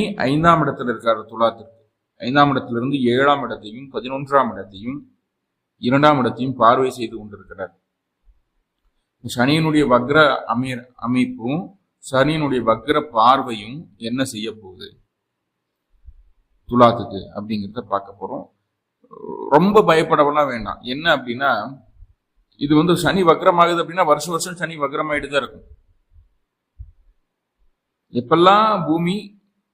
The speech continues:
சனி இருக்கக்கூடிய திசையை நோக்கி, இந்த சனிக்கு பக்கத்துல நெருக்கமா இருக்க,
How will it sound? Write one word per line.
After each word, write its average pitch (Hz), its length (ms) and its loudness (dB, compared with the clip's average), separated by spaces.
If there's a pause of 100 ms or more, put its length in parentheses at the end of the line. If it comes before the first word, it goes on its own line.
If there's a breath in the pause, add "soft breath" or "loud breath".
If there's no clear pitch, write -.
(540)
சனி 135 320 -2 (560)
இருக்கக்கூடிய 143 560 -6 (220)
திசையை 123 360 -6
நோக்கி, 120 380 -10
இந்த 120 260 -6
சனிக்கு 139 360 -8
பக்கத்துல 143 420 -4 (300)
நெருக்கமா 123 500 -4
இருக்க, 139 320 -2